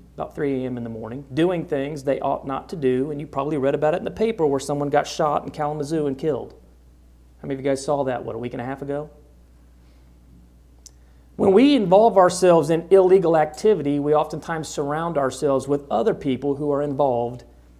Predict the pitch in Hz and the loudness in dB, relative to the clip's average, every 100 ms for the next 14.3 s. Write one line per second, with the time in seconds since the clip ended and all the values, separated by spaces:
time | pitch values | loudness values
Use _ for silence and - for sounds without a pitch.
0 | _ 143 135 147 139 139 123 117 113 117 | _ -6 -4 -2 0 0 -2 -4 -8 -10
1 | - 147 107 110 - _ _ _ _ _ | -4 -4 -6 -16 -20 _ _ _ _ _
2 | _ 147 156 156 151 165 165 143 - - | _ -4 -2 -2 -2 0 0 -2 -10 -20
3 | - - - - 147 180 175 156 160 180 | -20 -20 -20 -16 -2 0 2 2 4 4
4 | 156 135 151 185 185 147 165 156 147 143 | 2 2 4 4 2 0 -2 -2 -2 0
5 | 160 147 139 170 185 147 143 143 160 156 | 0 0 2 4 2 0 -2 0 0 0
6 | 143 131 120 - 196 143 - 147 175 147 | -2 -2 -4 -4 -2 -2 -2 -4 -4 -8
7 | 139 131 123 113 139 156 156 123 135 135 | -6 -8 -8 -4 -2 0 -2 -4 -4 -4
8 | 135 127 120 - 127 120 110 101 - - | -6 -10 -10 -8 -8 -8 -10 -16 -20 -20
9 | - _ - 156 214 254 - - 269 269 | -20 _ -8 4 6 6 2 4 6 6
10 | 196 185 185 165 160 - 143 131 127 - | 4 4 4 4 4 4 2 2 0 -2
11 | 120 127 104 120 104 113 - _ _ _ | -4 -4 -6 -10 -12 -18 -20 _ _ _
12 | - 160 160 170 175 175 175 156 151 151 | -2 0 0 0 0 0 -2 0 2 2
13 | 147 151 156 156 147 147 143 - 147 160 | 0 -2 -2 -2 0 0 0 0 -2 0
14 | 170 123 | -2 -4